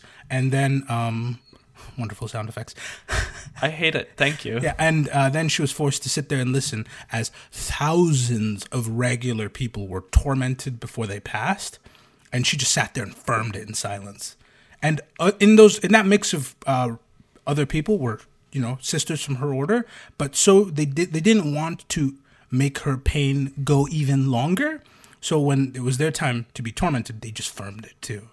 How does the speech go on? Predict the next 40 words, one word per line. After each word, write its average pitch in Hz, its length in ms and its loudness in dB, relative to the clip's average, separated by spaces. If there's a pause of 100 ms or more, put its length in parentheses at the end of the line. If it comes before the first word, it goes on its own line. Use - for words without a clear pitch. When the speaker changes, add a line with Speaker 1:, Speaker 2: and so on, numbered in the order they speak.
(500)
Speaker 1:
'Cause 147 320 -2 (260)
she - 140 4
couldn't 170 220 6
see 208 180 6
at - 80 -2
the - 60 -12
time, 113 260 -6
obviously. 113 540 -6 (200)
All 131 140 -2
she - 140 -4
could 120 120 -4
do 123 100 -2
was 110 140 -4
hear. 113 340 -4 (280)
And 131 180 0
so 113 200 -2
they 135 200 0
thought 107 320 -2
if - 160 -10
they 120 120 -4
heard, 110 360 -6 (880)
you 151 120 0
know, 101 220 0
the - 80 -6
screams 170 520 2
of 120 200 -4 (220)
her 151 300 0
own, 139 460 2
like, - 160 -14 (180)
company 185 400 2
and 131 160 -16
stuff, - 380 -16 (300)
that, 110 180 -8 (220)
that 117 140 -2
would 113 140 -6
be 107 80 -6
what 101 140 -12
would 110 140 -14
do 160 100 -6
it. - 100 -10